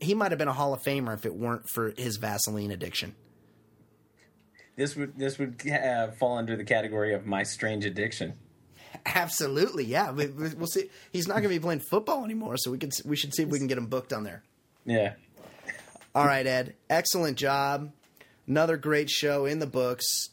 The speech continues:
Speaker 1: Javaris Crittenden, Richard Sherman, The Bachelor Report, Kellen Winslow,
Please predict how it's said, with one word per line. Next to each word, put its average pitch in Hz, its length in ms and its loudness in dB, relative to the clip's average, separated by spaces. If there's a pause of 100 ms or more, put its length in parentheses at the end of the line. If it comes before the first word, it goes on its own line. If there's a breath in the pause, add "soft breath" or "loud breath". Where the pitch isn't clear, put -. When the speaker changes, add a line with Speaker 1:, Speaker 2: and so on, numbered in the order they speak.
Speaker 1:
Javaris 165 560 2
Crittenden, 131 640 0
Richard 160 420 0
Sherman, 123 840 -2
The 117 60 -12
Bachelor 156 640 0
Report, 147 720 2
Kellen 160 440 2
Winslow, 143 880 0